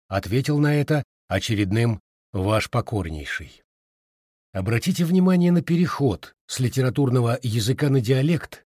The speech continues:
как будто подчёркивающий осознанную, возможно,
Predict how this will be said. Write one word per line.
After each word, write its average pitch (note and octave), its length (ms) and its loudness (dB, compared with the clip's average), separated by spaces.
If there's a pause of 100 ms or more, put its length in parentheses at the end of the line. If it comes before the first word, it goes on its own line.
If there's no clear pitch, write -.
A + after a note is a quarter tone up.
(300)
как G#2+ 220 -2
будто C3 340 0
подчёркивающий A#2+ 1040 0
осознанную, G#2 920 -4 (260)
возможно, A#2 680 0